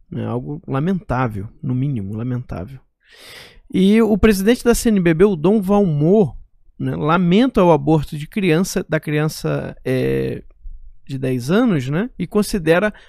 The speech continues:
o fato como crime hediondo, tá?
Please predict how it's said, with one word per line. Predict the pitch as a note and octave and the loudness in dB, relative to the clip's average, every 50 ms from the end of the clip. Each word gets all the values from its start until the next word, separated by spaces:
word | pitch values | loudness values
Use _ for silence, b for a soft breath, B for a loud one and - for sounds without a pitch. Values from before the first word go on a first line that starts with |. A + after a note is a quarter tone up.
| b b | b b
o | b F#3+ | b -8
fato | - - - - G3 F#3+ A3+ - - A3+ | -8 -8 -4 -2 0 0 0 0 -4 -8
como | - - - G#3+ G#3+ A3+ A#3 - _ _ _ _ _ - | -6 -2 0 0 2 0 -2 -4 _ _ _ _ _ -12
crime | - - A3 A3 A#3+ C4 C4+ C#4+ D4 D#4 - _ _ - | -6 -2 0 2 2 2 2 0 0 -4 -4 _ _ -6
hediondo, | - A3+ G3 G3 A#3+ A3+ F#3 G3 A#3 B3 A3 D#3 - - - - _ _ _ _ _ _ _ _ - | -4 -4 -2 0 2 4 4 4 4 2 2 0 -4 -8 -16 -20 _ _ _ _ _ _ _ _ -10
tá? | - B2+ C#3+ E3+ | -6 -6 -6 -6